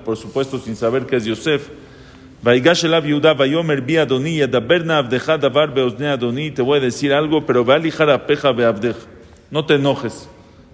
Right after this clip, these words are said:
no te enojes conmigo, ki kamoja que paró. No quiero que te enojes conmigo, ¿por qué? Porque para mí tú eres como Paró. O sea, así de importante como Paró, por eso no quiero que te vayas a enojar de mí. Así es, así es el pshat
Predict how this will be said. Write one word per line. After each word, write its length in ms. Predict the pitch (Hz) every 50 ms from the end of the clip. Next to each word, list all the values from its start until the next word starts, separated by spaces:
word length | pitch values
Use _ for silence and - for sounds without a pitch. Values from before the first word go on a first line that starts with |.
| - -
no 160 | - 139 151
te 80 | 147 151
enojes 340 | 139 143 147 135 143 135
conmigo, 520 | - - 120 120 123 143 160 160 170 170 160
ki 160 | - - 117
kamoja 580 | - - 123 127 143 160 170 - - 175 165 131
que 120 | 151 127
paró. 460 | - - 120 117 117 110 104 - - - - - - - - - - - - - - - - - - - - - -
No 160 | - 135 143
quiero 200 | - 170 170 165
que 120 | 143 - 127
te 100 | 104 127
enojes 360 | 127 139 156 147 165 156 -
conmigo, 440 | - 131 131 143 156 156 156 147 151
¿por 160 | 139 127 123
qué? 140 | - 143 147
Porque 320 | 147 - 123 123 - 131
para 240 | 120 - 131 131 135
mí 320 | 147 170 185 190 196 185 -
tú 100 | 160 165
eres 220 | 175 170 165 170
como 300 | - 151 139 135 135 -
Paró. 480 | - 135 135 139 135 120 - - - - - - - - - - - - - - - - -
O 20 |
sea, 140 | - - 135
así 160 | 135 - -
de 100 | 175 180
importante 560 | 190 180 147 - 143 135 123 165 165 160 170 160
como 280 | 165 147 143 143 135
Paró, 260 | - 143 147 156 143
por 100 | - 135
eso 160 | 139 - - 165
no 160 | 160 156 143
quiero 320 | - 160 151 143 143 151 147 - - - - - - - - - - - -
que 120 | - 120
te 100 | - 131
vayas 400 | 127 139 151 156 156 147 143 -
a 340 | 135 127 123 120 117 117 113 -
enojar 400 | 123 117 117 117 - 147 147 131
de 100 | 127 123
mí. 160 | 123 120 110
Así 320 | 104 104 104 - 156 156 160
es, 360 | 156 139 - - - - - - -
así 180 | 123 - -
es 140 | 175 165 -
el 120 | 139 127 -
pshat 460 | - - 156 135 123 - - -